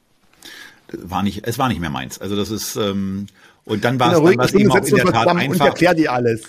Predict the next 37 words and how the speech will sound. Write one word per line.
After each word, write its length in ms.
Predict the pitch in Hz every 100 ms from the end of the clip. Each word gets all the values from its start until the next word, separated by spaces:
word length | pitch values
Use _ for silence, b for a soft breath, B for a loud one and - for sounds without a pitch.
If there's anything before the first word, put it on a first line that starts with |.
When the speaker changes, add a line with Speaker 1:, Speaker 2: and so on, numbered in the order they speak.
| _
Speaker 1:
Und 180 | 170 202
der 140 | 160
Ton 300 | - 208 220
ist, 180 | 123 -
also 220 | 117 110
der 160 | 113 110
Ton 300 | - 175 196
auf 200 | 117 104
Disney 280 | 131 120 117
Plus 420 | - 151 107 92
war 420 | 110 139 185 220 - _
zumindest 420 | - 143 143 139 104
sehr, 180 | 123
sehr 120 | 120 117
schlecht. 280 | 104 80 -
Es 100 | -
gibt 220 | 170 -
diese 160 | 135 113
legendäre 640 | 117 202 196 170 156 -
Anfangsszene, 760 | 175 - 170 - 90 82 143 - B B B -
äh, 100 | 107
aus 280 | 110 113
König 320 | - 165 185 -
der 140 | 147
Löwen. 460 | 139 127 90 185 -
Und, 380 | 113 117 110 123
ähm, 480 | 117 120 117 110 - B B B
wenn 260 | 175 196 131
du, 260 | 131 123
wenn 120 | 120
du 80 | 127
deine, 420 | 120 120 123 120
wenn 120 | 113 120
du 80 |
deine, 480 | 117 113 117 113 113 123
ähm, 520 | 117 117 113 113 92
Hardware, 1300 | 113 151 156 147 147 147 143 - - 143 135 139